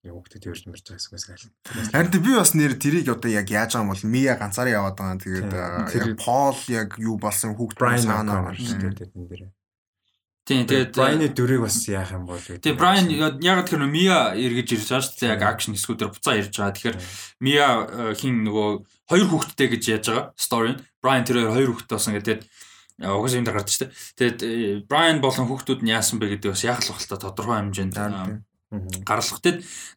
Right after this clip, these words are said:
Speaker 3: надаа бас аягүй гоос яг жижигхэн юм шиг мөртлөө хэсгэд нөгөө нэг,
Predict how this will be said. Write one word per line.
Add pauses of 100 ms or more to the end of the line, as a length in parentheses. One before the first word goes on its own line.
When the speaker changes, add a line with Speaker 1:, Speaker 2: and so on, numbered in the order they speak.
Speaker 3:
надаа (180)
бас
аягүй
гоос
яг
жижигхэн
юм
шиг
мөртлөө
хэсгэд
нөгөө
нэг,